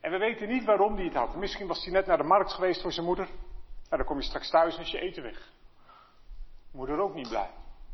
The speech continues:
Of hij had een lunch meegekregen. Hoe dan ook, hij heeft vijf broden en twee vissen en die geeft hij aan de discipel en die geeft het aan Jezus. En dan?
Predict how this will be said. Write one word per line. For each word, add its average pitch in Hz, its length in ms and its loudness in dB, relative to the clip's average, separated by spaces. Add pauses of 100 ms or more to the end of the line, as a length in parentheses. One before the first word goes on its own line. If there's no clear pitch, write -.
(340)
Of - 380 6 (440)
hij 175 100 4
had 143 100 4
een 131 120 0
lunch 208 280 2
meegekregen. 190 800 -4 (760)
Hoe 240 160 0
dan 233 180 4
ook, - 520 4
hij 156 100 6
heeft 139 140 0
vijf 202 280 6
broden 190 400 4 (220)
en - 120 -10
twee 165 260 -2
vissen 190 380 -4 (220)
en 143 60 -10
die 127 100 -6
geeft 214 320 2
hij 180 100 0
aan 143 80 -2
de 113 80 -12
discipel 185 440 -6 (340)
en - 100 -4
die 156 100 -6
geeft 185 280 -2
het - 220 -4 (440)
aan 147 180 -6
Jezus. - 680 -4 (1700)
En 196 140 2
dan? 165 240 6